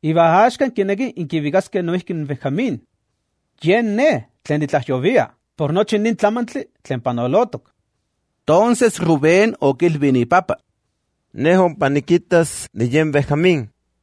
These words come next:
Speaker 3: iva nimitzkopaltilis. Tla ayakmo nimitzvalikilis, velis tikinmiktis tlen ome nochokofa."
Speaker 2: Pero Jacob okihto:
Speaker 1: "Amo, mach nikavilis nochoko mavia imova.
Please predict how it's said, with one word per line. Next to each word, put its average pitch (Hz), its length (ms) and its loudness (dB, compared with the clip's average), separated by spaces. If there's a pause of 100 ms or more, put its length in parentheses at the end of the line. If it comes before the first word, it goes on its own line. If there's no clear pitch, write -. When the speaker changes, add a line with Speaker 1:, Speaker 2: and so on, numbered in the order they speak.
Speaker 3:
iva 147 260 2
nimitzkopaltilis. 139 1160 0 (380)
Tla 110 280 -2
ayakmo 175 600 2
nimitzvalikilis, 147 1160 -2 (300)
velis 185 460 2
tikinmiktis 165 760 -2 (200)
tlen 131 260 -2
ome 170 380 0
nochokofa." 139 640 -4 (840)
Speaker 2:
Pero 135 220 2
Jacob 143 520 0 (200)
okihto: - 580 -2 (840)
Speaker 1:
"Amo, 170 440 -2 (560)
mach 143 220 -2
nikavilis 170 520 0
nochoko 220 440 -4
mavia 190 280 2
imova. 208 340 -2